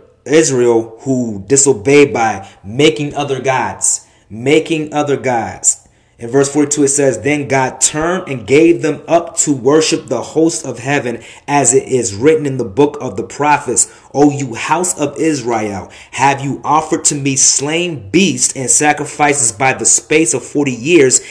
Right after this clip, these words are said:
in the wilderness?'" So these men, the, uh, the Hebrews, the children of Israel, those who complained and murmured,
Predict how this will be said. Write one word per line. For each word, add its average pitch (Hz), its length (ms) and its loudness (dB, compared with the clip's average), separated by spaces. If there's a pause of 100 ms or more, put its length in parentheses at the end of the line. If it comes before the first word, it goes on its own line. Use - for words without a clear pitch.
(160)
in 139 200 -2
the 127 100 0
wilderness?'" 139 680 -2 (140)
So 107 100 -10
these 127 260 -6
men, 156 480 -4 (1040)
the, 120 560 -4
uh, 117 140 -4
the 110 100 -2
Hebrews, 156 520 2
the 127 80 0
children 151 360 0
of 127 80 -4
Israel, 156 720 0 (260)
those 147 380 4
who 135 380 0 (560)
complained 156 720 -4
and 127 200 -4
murmured, 165 500 -2